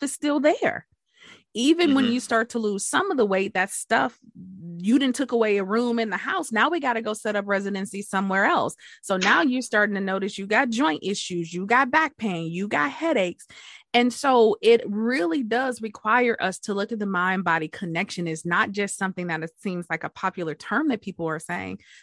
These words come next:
Speaker 1: that all this stuff is connected. But then you start working with some of this stuff, you start pulling it out of its hiding places and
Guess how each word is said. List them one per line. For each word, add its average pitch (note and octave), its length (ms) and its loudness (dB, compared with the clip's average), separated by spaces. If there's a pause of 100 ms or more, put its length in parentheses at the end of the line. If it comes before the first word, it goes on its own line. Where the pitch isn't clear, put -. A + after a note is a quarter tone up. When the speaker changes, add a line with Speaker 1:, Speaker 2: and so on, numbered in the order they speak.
Speaker 1:
that - 100 -4
all A3+ 220 4
this A#3+ 120 -2
stuff G#3 200 -4
is - 140 -12
connected. F#3 640 -6 (240)
But G#3 160 0
then D#4 400 2
you A#3+ 220 4
start C4 560 2
working A#3 440 0
with D#4+ 140 -6
some E4 220 0
of E4 40 4
this E4 140 -2
stuff, D#4 300 -2
you D4+ 100 2
start D4 300 0
pulling C4+ 380 -2
it C4+ 120 -2
out A3+ 160 2
of A3+ 80 -2
its G#3 140 -4
hiding A#3 340 -2
places A#3 380 -6
and E3 140 -6